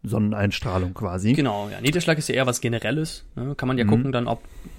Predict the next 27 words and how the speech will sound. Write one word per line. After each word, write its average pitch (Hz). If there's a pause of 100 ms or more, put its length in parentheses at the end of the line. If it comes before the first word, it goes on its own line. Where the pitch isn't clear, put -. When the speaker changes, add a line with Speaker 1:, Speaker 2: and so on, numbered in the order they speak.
Speaker 2:
es 127
überhaupt 127
in 139
der 135
Region 127
genügend 123 (420)
regnet 127
für -
die 127
Pflanze. 135
Speaker 1:
Das 117
schließt 170
natürlich 196
auch, 156
ähm, 139 (140)
wenn 123
wir 127
dann 127 (180)
Niederschlag 135
sagen, 143
okay, 143
wofür 123
ist 120
das 110
wichtig? 156 (500)
Äh, 101
natürlich 127